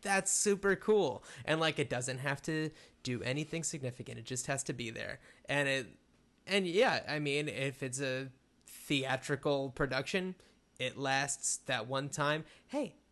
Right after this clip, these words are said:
maybe it doesn't just last that one time. Maybe it is so good that it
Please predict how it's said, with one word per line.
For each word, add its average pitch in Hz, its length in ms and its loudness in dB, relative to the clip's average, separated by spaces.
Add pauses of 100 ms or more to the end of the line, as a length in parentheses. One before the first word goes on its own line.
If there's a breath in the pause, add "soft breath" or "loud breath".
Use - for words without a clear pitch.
(100)
maybe 214 300 2
it - 80 -2
doesn't 254 260 0
just - 180 -6
last 123 220 -4
that 104 120 -4
one 127 140 -6
time. 123 280 -6 (240 soft breath)
Maybe 185 480 2
it 151 300 2 (680)
is 151 200 2
so 170 380 6
good 143 480 6
that 135 280 0
it 139 240 -4